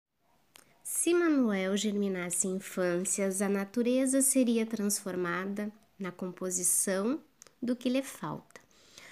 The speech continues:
Por toda a envolvência da casa, conversaria com Rã sobre a leveza das águas e inventaria nas coisas despreciosas importantes memórias, infinitando o silêncio das palavras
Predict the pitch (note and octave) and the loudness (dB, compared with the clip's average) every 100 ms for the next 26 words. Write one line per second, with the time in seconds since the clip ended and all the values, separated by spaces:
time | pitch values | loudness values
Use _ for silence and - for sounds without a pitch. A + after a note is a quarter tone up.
0 | - - C#4 C#4 F4 - D#4+ D4 B3 A#3 | -20 -6 -6 -4 -6 -2 2 4 6 4
1 | A3 G3+ G#3 G3+ F3+ E3+ - F3+ F3+ G3+ | 4 0 0 -2 -4 -6 -6 -2 0 0
2 | G3+ G3 - G3+ F#3 F3+ - E3+ E3 G#2+ | -2 -6 -2 -2 0 -2 -2 -2 -2 -4
3 | - E3+ E3+ - G#3+ G#3 G#3 - F3+ F3+ | -6 -10 -8 -2 0 2 0 -2 -2 -4
4 | E3+ D#3+ D3 D#3+ D#3+ D#3+ F3+ G3 F#3 F#3 | -4 -4 -6 -6 -6 -4 -2 0 0 -2
5 | F#3+ F#3+ - - - - - - F3 E3+ | -4 -6 -6 -8 -16 -20 -20 -10 -4 -2
6 | F3+ F3 F3+ F3+ D#3 D#3+ F#3+ A#3 A#3+ A3+ | -2 -4 -6 -6 -6 -4 0 2 2 2
7 | G#3 - G3+ F#3 F#3+ F#3 F#3+ A3 B3 C#4 | 0 -2 -2 -4 -4 -6 2 6 8 6
8 | - B3 A#3+ - G#3 F#3+ F3+ F#3 G3 F#3+ | 2 0 2 2 0 0 0 -2 -2 0
9 | G#3 G3+ G#3 G3+ G3+ G3+ A3 B3+ B3 A#3+ | 2 2 -2 -4 -2 -2 0 2 4 4
10 | G#3+ E3+ D3+ D3+ - - - - - - | 2 0 -2 -4 -6 -8 -12 -20 -20 -20
11 | _ - G#3+ G#3 G#3+ G#3 G#3 - A3 A#3 | _ -4 -4 0 2 2 2 2 4 4
12 | A#3 - F#3+ F#3 F3 F#3+ - G3 F3 - | 4 2 2 0 0 0 -2 -4 -6 -6
13 | - D3 C#3+ C#3+ F#3 G3+ A3 A3 - | -8 -8 -4 -2 -2 -2 -2 0 -2